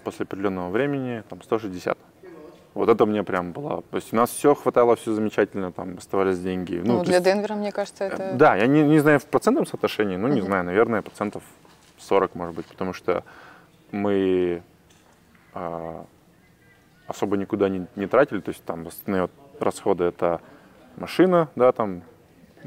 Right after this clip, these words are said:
Speaker 1: сколько там, тысячи, наверное, полторы было в месяц, потому что мы реализовали, и машина хорошая,
Speaker 2: Мгм.
Speaker 1: квартира тоже там была, там, тысячи две, по-моему, э, страховка там, еще где-то там тысяча двести. Ну, то есть оно накапливалось, но все равно вроде это,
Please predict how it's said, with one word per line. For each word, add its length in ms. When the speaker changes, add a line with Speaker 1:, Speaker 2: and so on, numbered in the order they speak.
Speaker 1:
сколько 180
там, 120
тысячи, 260
наверное, 200
полторы 340
было 260
в 120
месяц, 300
потому 80
что 160
мы 120
реализовали, 440
и 200
машина 240
хорошая, 460
Speaker 2:
Мгм. 120
Speaker 1:
квартира 420
тоже 300
там 200
была, 140
там, 160
тысячи 280
две, 220
по-моему, 600
э, 680
страховка 600
там, 240
еще 160
где-то 120
там 100
тысяча 240
двести. 240
Ну, 40
то 20
есть 200
оно 160
накапливалось, 440
но 80
все 140
равно 320
вроде 280
это, 160